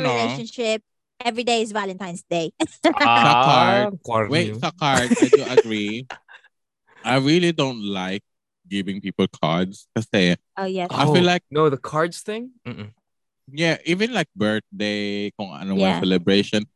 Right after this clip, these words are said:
Speaker 3: Yeah.
Speaker 1: Because I feel like, even, okay, you give a card, okay, thank you for your, um, like, sa pagbati mo. Pero itatapon ko din naman yung card na yan eh.
Speaker 2: Yeah.
Speaker 1: It's just
Speaker 2: Or,
Speaker 1: gonna
Speaker 2: like,
Speaker 1: be, like, it's just gonna be, like, ano, it's just, it's just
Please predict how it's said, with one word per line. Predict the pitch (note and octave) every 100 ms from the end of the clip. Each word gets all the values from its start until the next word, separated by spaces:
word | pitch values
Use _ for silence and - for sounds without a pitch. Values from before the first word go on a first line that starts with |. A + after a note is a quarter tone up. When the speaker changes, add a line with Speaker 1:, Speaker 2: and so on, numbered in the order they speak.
| _ -
Speaker 3:
Yeah. |
Speaker 1:
Because | D#3+ G3 G3+
I | F#3+
feel | G3+
like, | G3+ - _ _ -
even, | C3+ D#3+
okay, | - A#2 A2
you | G2 G2
give | G2 G2+
a | G2+
card, | - G2 F#2 -
okay, | F#2+ F#2+ F2
thank | G2 -
you | G2+
for | G2+
your, | F#2+ F#2 F2+ F2+ F2+ _ _
um, | D#2+ E2 E2+ E2+ _ _ _ _ -
like, | F2+ F2 -
sa | - -
pagbati | F#2+ E2+ E2+ - F2
mo. | F2 E2
Pero | A2+ A2+ A2+ - _
itatapon | D#3+ E3 G#3+ F#3+ F3 F3+ F#3
ko | F3
din | E3+
naman | F3 E3 E3
yung | E3
card | - C#3+ C3
na | C3
yan | D3 F3 E3+
eh. | D3+ C#3 C#3 A3+
Speaker 2:
Yeah. | G#3 G3+ G#3 C#3
Speaker 1:
It's | C#3
just | F3
Speaker 2:
Or, | F4+
Speaker 1:
gonna | B4+
Speaker 2:
like, | B4
Speaker 1:
be, | D3+ D3
like, | C#3+ C3+ - _ B2+ _ _ -
it's | C#3+
just | F3+ F3
gonna | F3
be, | D#3 D3+ D3
like, | C3+ B2+ - _ -
ano, | B2+ C3 A2+ G#2+ -
it's | A#2
just, | A#2+ D#3+ - _ _ _ _
it's | A#2+ A#2+
just | D3+ - -